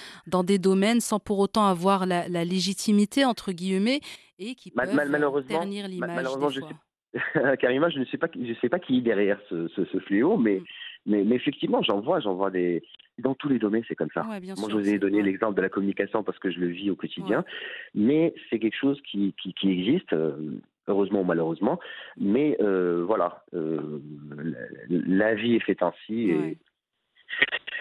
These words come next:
Speaker 1: Voilà, on, on, on prend. <laughs> On, on,
Speaker 2: <laughs> On
Speaker 1: on
Speaker 2: prend.
Speaker 1: accepte, <laughs> on prend et puis c'est tout. Et, et, euh, Mehmet, est-ce que vous avez, euh,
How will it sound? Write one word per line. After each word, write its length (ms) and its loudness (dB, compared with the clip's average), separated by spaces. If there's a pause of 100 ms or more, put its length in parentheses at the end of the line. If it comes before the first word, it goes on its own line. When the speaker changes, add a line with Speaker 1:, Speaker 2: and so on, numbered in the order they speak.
(320)
Speaker 1:
Voilà, 240 -10
on, 200 -10
on, 180 -6
on 40 -2
prend. 220 6
<laughs> 1120 -6
On, 60 -12
on, 20 -10
Speaker 2:
<laughs> 240 8
On 120 6
Speaker 1:
on 40 2
Speaker 2:
prend. 100 8
Speaker 1:
accepte, 460 4 (300)
<laughs> 120 -10
on 140 -4
prend 220 -6
et 80 0
puis 160 -6
c'est 200 -2
tout. 180 -6 (360)
Et, 320 0
et, 80 2
euh, 300 2
Mehmet, 260 2
est-ce 160 -2
que 60 -2
vous 220 -2
avez, 480 0
euh, 40 0